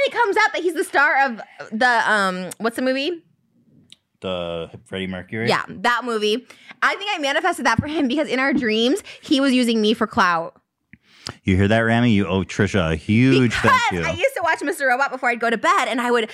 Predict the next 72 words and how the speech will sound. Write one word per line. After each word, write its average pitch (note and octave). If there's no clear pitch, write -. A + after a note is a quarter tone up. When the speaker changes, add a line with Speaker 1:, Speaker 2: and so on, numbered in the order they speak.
Speaker 1:
I A#3+
would A#3+
dream D4
that A3
we C#4+
weren't C5
even F#4
dating. A#3
It G3
wasn't C4
even D4
like A3+
that. G#3+
It F#3
wasn't A3+
like, G3+
"Oh, A#3
we're G#3
dating," A3+
whatever. G#3+
It B3
was B3
like, G#3
"We B3
were B3
best G3+
friends," G#3+
and G3+
he's G#3+
like, G3
"Trisha, B3+
like, G3
can A#3+
you G#3
give G#3
me G3
help G#3+
and G3
advice?" F#3+
And A3
in A3+
my A3+
dreams, C4
I A3+
would A3+
give A#3
him A3
this, G3+
and G#3+
I'm A#3
not G#3+
kidding G#3
this. A3
Like, A#3
literally, A3+
like, A#3
six C4+
months B3
later, G3+
he's, G3+
like, F3+
the G#3
star F#3
of F#3+
Bohemian F#3+
Rhapsody. F#3
Speaker 2:
So G#2
he A2+
owes G2+
you G2+
big B2+
time, D2+